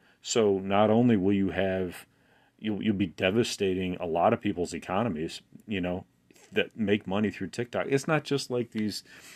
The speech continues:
these folks that are, you know, doing like, uh, meditation or, or, you know, tarot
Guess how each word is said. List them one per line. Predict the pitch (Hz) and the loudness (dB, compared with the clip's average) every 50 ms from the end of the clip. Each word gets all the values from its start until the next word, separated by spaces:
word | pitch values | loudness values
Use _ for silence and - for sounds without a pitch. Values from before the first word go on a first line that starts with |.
| - - _ | -20 -16 _
these | - 113 104 - | -4 -4 -4 0
folks | - 117 107 101 - - | 2 2 2 2 2 0
that | 117 110 92 | 0 0 2
are, | 101 101 101 101 | 4 2 2 2
you | - 101 98 | -2 -4 -4
know, | 92 95 95 95 | -2 0 0 -2
doing | 87 - 104 98 98 101 101 95 92 | -2 -2 -2 -2 0 0 -2 0 0
like, | 92 92 92 87 - - - _ - - - _ - _ - | 0 0 0 -2 -4 -8 -14 _ -20 -20 -20 _ -20 _ -10
uh, | 92 87 90 90 | -6 -4 -4 0
meditation | 104 110 110 110 110 110 104 - - 107 101 95 90 - - 104 98 98 101 98 98 95 | 2 4 4 4 4 2 0 0 0 2 2 2 2 0 0 0 0 0 0 0 -2 0
or, | 90 87 87 87 85 80 - _ _ _ _ _ - | 0 0 2 2 0 -2 -4 _ _ _ _ _ -8
or, | 87 92 87 - - _ - 127 | -6 -4 -4 -6 -8 _ -10 -6
you | 104 92 | -6 -4
know, | 87 85 80 | -4 -6 -6
tarot | - - - - 107 113 107 101 98 | -8 -6 0 2 2 4 4 4 4